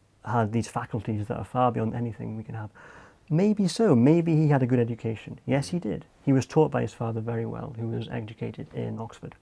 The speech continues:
But he, his, his testimony of his life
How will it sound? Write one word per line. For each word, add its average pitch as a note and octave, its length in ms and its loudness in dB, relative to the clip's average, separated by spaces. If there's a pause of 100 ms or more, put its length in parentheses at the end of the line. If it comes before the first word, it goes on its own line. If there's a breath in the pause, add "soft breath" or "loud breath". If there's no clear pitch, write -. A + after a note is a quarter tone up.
(600 loud breath)
But - 460 2 (1120)
he, C#3+ 640 4 (440)
his, - 340 0 (480)
his B2 480 4 (140)
testimony B2 680 0
of A#2 100 -2
his A#2 160 -4
life A#2+ 420 -4